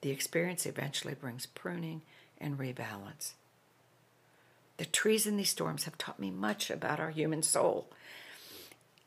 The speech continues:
It is not if suffering, our losses, disappointments, and diseases come into our lives, it's when they show up.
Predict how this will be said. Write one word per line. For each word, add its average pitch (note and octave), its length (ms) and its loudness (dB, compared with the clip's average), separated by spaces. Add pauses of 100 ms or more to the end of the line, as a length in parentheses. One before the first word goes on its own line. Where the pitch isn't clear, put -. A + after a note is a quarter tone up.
(640)
It G#3 380 10
is F#3 360 6
not F3 460 10 (160)
if A3 460 12
suffering, - 800 8 (120)
our C#3 240 6
losses, F3 540 12
disappointments, - 920 6
and B2+ 100 -2
diseases F3 680 6 (520)
come F#3+ 160 4
into G#3+ 220 4
our B2+ 180 8
lives, A#2+ 520 2 (540)
it's - 340 6 (100)
when C4 320 12
they F#3 120 12
show B2 300 8
up. - 240 -4